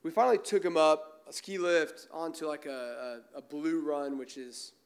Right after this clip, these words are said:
intermediate level. And even though they'd taken lessons, there was still this, they, they would sort of ski down and, and just fall over. Like, they knew how to plow their skis a little bit, if you've ever been skiing, but there was still a struggle there of knowing how to actually do it.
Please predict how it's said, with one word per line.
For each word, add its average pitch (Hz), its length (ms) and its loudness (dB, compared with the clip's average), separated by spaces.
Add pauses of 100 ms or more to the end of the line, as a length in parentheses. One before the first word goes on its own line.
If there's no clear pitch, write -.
(320)
intermediate 139 560 -6
level. 127 380 -14 (720)
And 170 480 4 (340)
even 277 160 4
though 330 40 6
they'd 277 160 6
taken 208 200 2
lessons, 196 340 2
there 208 100 8
was 208 180 4
still 254 480 0
this, 180 440 -2 (340)
they, 190 120 6
they 196 180 6
would 202 100 0
sort 233 140 -4
of - 60 -4
ski 214 180 -6
down 185 360 4
and, 156 220 -2
and 156 160 -8 (220)
just 147 180 -12
fall 156 320 -4
over. 127 360 -10 (440)
Like, 180 140 0
they 196 100 6
knew 226 200 2
how 220 80 4
to 175 60 2
plow 165 480 0
their 160 120 -4
skis 170 360 -10
a 180 60 -2
little 190 160 -2
bit, 208 160 0
if 202 80 -10
you've 143 100 -4
ever 143 100 -8
been 143 120 -6
skiing, 156 380 -10 (640)
but 185 240 4
there 196 100 6
was 208 140 0
still 240 200 0
a - 20 -2
struggle 160 400 -4
there 135 260 -8
of 139 180 -12
knowing 165 280 0
how 165 180 -8
to 160 100 -6
actually 139 400 -10
do 120 180 -14
it. 117 160 -20